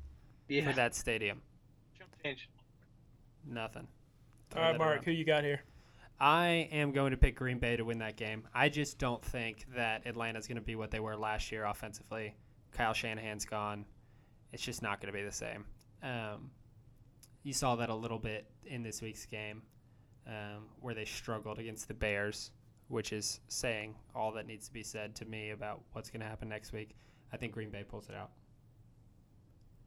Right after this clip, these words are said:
Speaker 3: Yeah, I'm gonna take Atlanta at home. Atlanta, um, is a different team when they play in that dome. I mean, today they didn't look great, um, on the road in Chicago,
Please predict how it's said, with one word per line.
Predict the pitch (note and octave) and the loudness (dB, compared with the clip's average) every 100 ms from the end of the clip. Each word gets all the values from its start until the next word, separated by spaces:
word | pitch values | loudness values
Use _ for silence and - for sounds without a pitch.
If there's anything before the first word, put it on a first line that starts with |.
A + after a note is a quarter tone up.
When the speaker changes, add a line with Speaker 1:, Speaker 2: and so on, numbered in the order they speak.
| - - - - - - - - - - | -20 -20 -20 -20 -20 -20 -20 -20 -20 2
Speaker 3:
Yeah, | - E3+ D#3+ | 8 8 8
I'm | G3+ | 8
gonna | B3 | 8
take | B3+ A3+ | 8 6
Atlanta | E3+ F3 F3+ | 6 6 6
at | E3 | 4
home. | D#3+ F3 C3+ - F3 | 6 4 4 -4 -4
Atlanta, | E3+ F3+ F#3+ F3+ D#3+ E3+ E3 D#3 D3 | 2 4 8 6 4 0 -2 0 0
um, | C#3 C3 - - - | -4 -12 -18 -20 -8
is | G3 F3+ | -4 -4
a | |
different | C#3 F3 F3 D#3+ | -2 -2 -2 -4
team | D#3+ D3+ C#3+ | -4 -4 -4
when | C#3 | -6
they | C#3 | -6
play | C#3 D#3+ C#3+ C3+ | -4 -2 -2 -2
in | - D3+ | -6 -6
that | C3+ D3 | -4 -2
dome. | C#3+ C3+ C3 - - - | -2 -4 -10 -16 -14 -6
I | D#3 | -2
mean, | D3+ | -2
today | C#3+ D#3+ D#3 D3 | -2 0 2 2
they | D3 | -2
didn't | D3+ D3+ C#3+ | -4 -6 -4
look | D3+ | -4
great, | E3 A#3 D#3 D3 - - - - - | -4 -2 -2 -4 -14 -20 -20 -20 -8
um, | E3+ D3 C#3 C#3+ D3+ | -4 -4 -6 -10 -8
on | D3+ | -6
the | |
road | D3 C#3+ C#3+ | 0 0 0
in | C#3+ | -6
Chicago, | C#3+ - E3+ E3+ E3 D#3 D#3 | -4 4 6 6 6 4 2